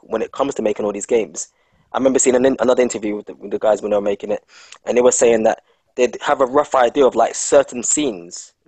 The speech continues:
that they know would be cool in particular games, but their first thing that they always did was say, "Okay, listen, let's think up this," one person would think up a story, and another person would think up a character. So they've always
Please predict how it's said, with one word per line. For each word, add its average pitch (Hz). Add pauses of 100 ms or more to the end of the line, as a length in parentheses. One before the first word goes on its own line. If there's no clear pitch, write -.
that -
they 110
know 120
would 110
be 110
cool 113
in 101
particular -
games, 95 (520)
but 123
their 135
first 151
thing 139
that -
they 110
always 123
did 123
was 107
say, 107
"Okay, 113
listen, 110
let's 113
think 135
up -
this," -
one 131
person 135
would 117
think 123
up 127
a 113
story, 107 (480)
and 113
another 113
person 117
would 107
think 113
up -
a -
character. - (920)
So -
they've 127
always 143